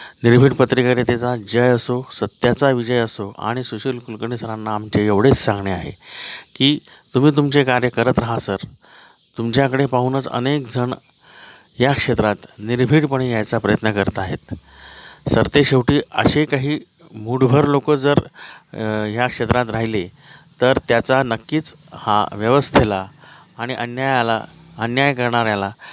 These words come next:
हा एक जाब विचारण्याचा प्रयत्न आहे. तुमच्याद्वारे एक, एक सिस्टीम लागू व्हायचा प्रयत्न आहे. म्हणूनच सर सांगतो की आम्ही सगळेजण तुमच्यासोबत आहोत आणि एवढेच नाही तर निर्भीड पत्रकारिता क्षेत्र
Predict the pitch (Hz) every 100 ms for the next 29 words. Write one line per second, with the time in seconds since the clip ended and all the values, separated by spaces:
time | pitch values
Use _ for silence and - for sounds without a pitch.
0 | - - - 117 127 117 110 123 131 120
1 | 113 117 110 110 107 104 101 104 107 101
2 | 87 90 - 120 120 151 143 143 151 165
3 | - - - - - 135 139 _ - _
4 | _ _ _ _ _ 139 131 151 156 -
5 | - - - - 220 180 151 151 139 113
6 | 127 113 107 - 110 - 87 - _ -
7 | - - _ 110 135 170 - 131 117 -
8 | 107 104 - 87 - _ - _ - 120
9 | 113 117 143 139 127 139 160 139 135 127
10 | 123 123 107 104 95 87 85 _ _ -
11 | - - _ 107 120 107 95 _ _ _
12 | 104 107 139 143 120 107 - - _ 113
13 | 113 117 117 110 139 143 113 120 117 117
14 | 113 120 123 - 104 - 110